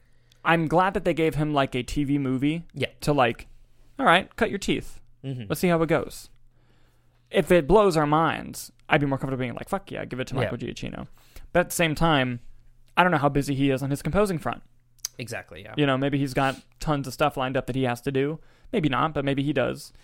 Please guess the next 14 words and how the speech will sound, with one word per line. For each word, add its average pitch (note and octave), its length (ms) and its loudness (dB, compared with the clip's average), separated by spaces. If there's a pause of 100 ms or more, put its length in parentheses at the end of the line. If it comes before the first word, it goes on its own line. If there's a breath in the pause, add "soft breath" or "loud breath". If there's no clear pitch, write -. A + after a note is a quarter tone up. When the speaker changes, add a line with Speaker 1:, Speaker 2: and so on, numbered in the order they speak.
(440 soft breath)
Speaker 1:
And, C3+ 380 0
um, C3 240 0
I C3 100 4
do D#3+ 160 2
think F3+ 180 -2
that D3+ 100 2
it D3 80 0
could C#3 160 -4
lead C#3+ 120 0
to C#3+ 60 0
him C#3 140 -2
doing C3+ 220 -2
other B2+ 200 -2
stuff, - 680 -2